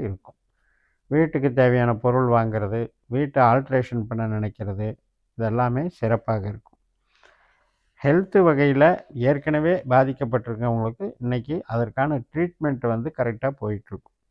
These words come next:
ஜூலை நாலாம் தேதி வெள்ளிக்கிழமை, அதே சித்திரை நட்சத்திரம் துலா ராசியில நமக்கு எட்டாம் வீட்டுல சந்திரன் போயிடுறார். எப்பவுமே சந்திரன் லக்னத்திற்கு எட்டுல போறது தான் உண்மையான சந்திராஷ்டம். அதனால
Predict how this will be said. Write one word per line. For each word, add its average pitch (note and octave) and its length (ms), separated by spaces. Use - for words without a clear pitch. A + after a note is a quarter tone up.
ஜூலை E3+ 360
நாலாம் C3+ 420
தேதி A#2+ 260
வெள்ளிக்கிழமை, B2 640
அதே A#2 320
சித்திரை D3+ 460
நட்சத்திரம் C3+ 560
துலா C3+ 280
ராசியில B2 540
நமக்கு A#2+ 320
எட்டாம் D3+ 440
வீட்டுல C3+ 320
சந்திரன் A#2 460
போயிடுறார். G2 380
எப்பவுமே A#2+ 420
சந்திரன் D3+ 520
லக்னத்திற்கு C3+ 800
எட்டுல C#3+ 360
போறது B2+ 280
தான் E3+ 200
உண்மையான C3 520
சந்திராஷ்டம். A2 640
அதனால B2+ 400